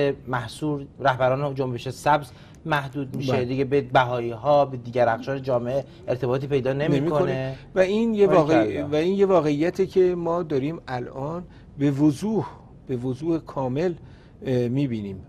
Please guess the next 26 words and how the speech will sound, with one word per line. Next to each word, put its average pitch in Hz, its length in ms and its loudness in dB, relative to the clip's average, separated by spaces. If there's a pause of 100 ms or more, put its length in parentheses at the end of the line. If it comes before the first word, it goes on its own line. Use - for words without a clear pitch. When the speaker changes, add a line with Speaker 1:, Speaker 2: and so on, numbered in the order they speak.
(120)
Speaker 2:
و، 120 300 -4 (540)
اه، 117 360 -4 (220)
البته، 127 580 0 (500)
اه، 117 80 -4 (680)
ناگفته 117 420 -4
نماند 160 460 -4
که 101 220 -8 (280)
همه، 135 920 -2 (440)
اه، 117 400 -4 (260)
یه 127 120 -2
خبرگزاری 123 720 0
این 151 120 -4
اتفاق 135 340 0
براش 147 280 2
نمیفته. 123 460 -4 (380)
یه 143 100 2
بخش‌های 147 540 0
بزرگی 143 440 -2
از 160 140 -2
این 156 80 -6
خبرگزاری 143 640 -2
و 139 160 -2
اکثریت 123 920 -4 (360)
مطالبش 123 600 0
در 120 180 -6
این 113 260 -8